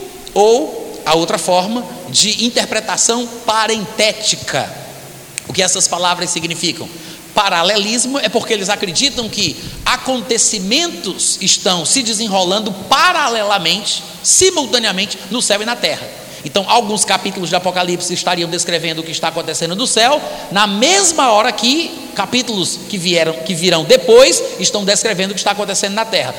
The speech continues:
Pra eles, a interpretação é paralelista, tá? Eu penso que a interpretação mais coerente, eu penso, que é a parentética.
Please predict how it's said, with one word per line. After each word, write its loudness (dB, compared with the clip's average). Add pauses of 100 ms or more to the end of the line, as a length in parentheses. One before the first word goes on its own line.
(100)
Pra 2
eles, 2 (400)
a -4
interpretação 0
é 4
paralelista, 0 (440)
tá? 0 (360)
Eu 2 (180)
penso 2
que -2
a 0
interpretação -4
mais 0
coerente, 0
eu 4
penso, 0 (600)
que 2
é 4
a 2
parentética. 0